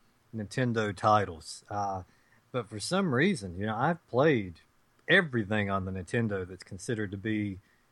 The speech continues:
you know, the, the game, the games to play. Uh, I never touched this one. I never really, I never even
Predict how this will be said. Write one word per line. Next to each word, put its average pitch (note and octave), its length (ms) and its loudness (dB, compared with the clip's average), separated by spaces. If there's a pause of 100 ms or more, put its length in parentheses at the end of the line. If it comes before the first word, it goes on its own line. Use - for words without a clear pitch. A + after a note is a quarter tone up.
(120)
you A2+ 80 -6
know, G2+ 140 -2
the, F#2+ 100 -12
the G2 220 -6
game, A2+ 380 2
the C#3+ 180 2
games B2 440 2
to - 80 -10
play. A#2 460 0 (560)
Uh, F2 300 -10 (420)
I D#3 160 2
never A#2 400 2
touched - 420 -4
this F2 240 -14
one. F2+ 200 -20
I D3 160 2
never C3 340 0
really, A#2 640 -4
I C#3+ 120 -2
never C#3 260 -2
even A#2 400 -4